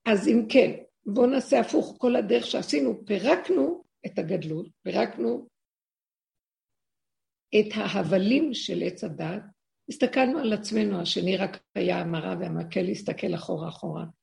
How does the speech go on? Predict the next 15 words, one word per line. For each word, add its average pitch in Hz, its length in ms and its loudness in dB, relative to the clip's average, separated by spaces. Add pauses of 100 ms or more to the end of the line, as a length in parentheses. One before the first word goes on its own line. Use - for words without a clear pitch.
(200)
ראינו 196 260 0
את - 120 -6
השקרים 185 540 -4
שלנו, 165 460 -4
את - 60 -12
הפגמים, 175 680 -2 (800)
בהתחלה 170 440 -2
כאב 185 360 0
לנו, 180 320 0
פירקנו 160 440 -4
את 170 140 -2
הכאב, 196 460 4 (880)
פירקנו 170 520 0
את 175 160 -2
הריגושים, 170 1120 0